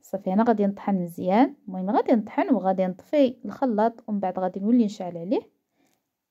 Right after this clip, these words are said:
واحد المده هكا ديال ربعة دقائق حتى لخمسة دقائق. المهم كطحنوا الخليط ديالكم مزيان، من بعد ما كتجيو تطفيو عليه يعني وكيكون واجد، في الاخير كتوضعوا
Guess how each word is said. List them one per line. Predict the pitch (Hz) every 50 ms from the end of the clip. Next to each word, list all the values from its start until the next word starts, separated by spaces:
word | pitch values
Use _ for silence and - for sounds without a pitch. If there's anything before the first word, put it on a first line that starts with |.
| _ _ _ _ _ _
واحد | - - 392 285
المده | 262 262 262 247 214 220 220 220
هكا | 220 220 240 226
ديال | 214 208 202 202 196 196
ربعة | 196 208 240 285
دقائق | 285 285 - - 226 247 254 -
حتى | - - - -
لخمسة | 269 262 - 220 214 - 196
دقائق. | - - - - 214 240 -
المهم | - 214 202 196
كطحنوا | 196 208 220 220 - - - 233 214 208
الخليط | 214 - 214 214 202 185 196
ديالكم | - 190 180 - -
مزيان، | 180 180 - - - 185 214 277 392 - - _ _ _ _ _ _ _ _ _ -
من | 208
بعد | 220 240 240
ما | 262 269 277
كتجيو | 277 262 208 226 240 240
تطفيو | 240 - - - 247 233
عليه | 214 208 214 220 220 220
يعني | 202 202 208 214
وكيكون | 208 214 220 208 208 - 214 208
واجد، | 202 220 254 262 226 208 233 285 294 - - _
في | - -
الاخير | 269 - 220 202 202 - 247 247
كتوضعوا | - - 220 - 196 196 220 214 214 196 208 226 254